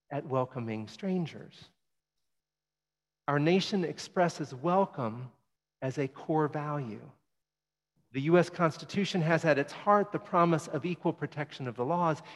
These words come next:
In decision after decision, the Supreme Court has made clear that this right of equal protection and of due process extends not only to citizens, but to any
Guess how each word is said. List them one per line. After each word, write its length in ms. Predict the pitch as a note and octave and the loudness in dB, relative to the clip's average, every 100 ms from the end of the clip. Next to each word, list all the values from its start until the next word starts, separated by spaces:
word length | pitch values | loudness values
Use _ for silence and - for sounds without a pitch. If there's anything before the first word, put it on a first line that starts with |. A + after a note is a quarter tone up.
| - | -2
In 140 | D#3 | 0
decision 500 | D3 C#3+ A3+ A3 F3+ | 0 -2 -2 0 0
after 320 | D#3+ D3 - | 0 0 -2
decision, 540 | B2 C3+ - A3 F#3 E3+ | -6 -6 -4 -4 0 0
the 100 | C#3 | -2
Supreme 460 | - D#3+ - F#3 | -6 -10 0 0
Court 280 | E3 G3 F#3 | 0 0 2
has 140 | E3+ D3 | 0 -2
made 240 | D3+ C#3+ | -2 -4
clear 360 | - - G3+ F#3+ | -6 -4 2 2
that 200 | C#3 - | 0 -2
this 220 | C#3 - | -4 -2
right 340 | D#3 F#3 F#3+ - - - | 0 2 0 -4 -16 -4
of 160 | D3 D3+ | -2 0
equal 260 | D#3+ - | -2 -2
protection 720 | D3+ D3+ D3+ G3+ G3 - F3+ D#3 | -4 -4 -4 -4 -6 -2 0 0
and 240 | D3 C#3+ | 0 0
of 160 | B2 - | -2 -2
due 140 | C#3 | -4
process 580 | C3+ F#3 F3+ F3 E3 - - - | -4 -2 -2 -2 -8 -8 -18 -8
extends 560 | E3 - - G3 F#3 F3+ | -6 -4 -2 2 2 4
not 220 | F3+ E3+ | 2 4
only 380 | F3 F#3 G3 G3+ | 2 2 2 0
to 180 | - E3 | -2 -10
citizens, 580 | - F3 E3+ E3+ D3+ - | -4 -2 -2 -2 -6 -4
but 200 | D3 - | -4 -4
to 180 | E3 - | -6 -4
any 400 | D#3+ E3+ F#3 F3+ | 0 2 2 0